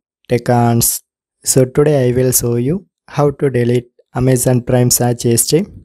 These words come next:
by using your Android mobile. But if you are a U I S user, don't worry about it because this method works, but some setting location is maybe varying. And also I show the steps for Amazon Prime desktop users. So anyway,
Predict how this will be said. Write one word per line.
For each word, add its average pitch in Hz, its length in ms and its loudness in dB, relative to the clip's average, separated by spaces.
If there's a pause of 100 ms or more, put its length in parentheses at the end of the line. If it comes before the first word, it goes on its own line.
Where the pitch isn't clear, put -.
(140)
by 127 120 2
using 127 420 2
your 123 200 2
Android 123 440 0
mobile. 120 360 0 (400)
But 127 200 2
if 131 160 2
you 147 80 4
are 156 120 2
a 143 140 2
U 135 160 4
I 139 120 2
S 135 180 0
user, 123 420 2 (320)
don't 131 260 2
worry 127 280 4
about 120 360 2
it 175 220 -2 (240)
because 123 500 0 (220)
this 127 260 2
method 131 440 0
works, 120 420 0 (320)
but 123 180 2
some 139 240 -2
setting 135 380 0
location 127 480 0
is - 180 -2
maybe 123 380 2
varying. 113 640 0 (320)
And 127 120 2
also 135 300 2
I 143 120 2
show 135 220 2
the 127 120 2
steps 131 380 -4
for 127 220 2
Amazon 127 480 0
Prime 123 300 0
desktop 127 540 -2
users. 120 600 2 (600)
So 147 300 2
anyway, 127 680 0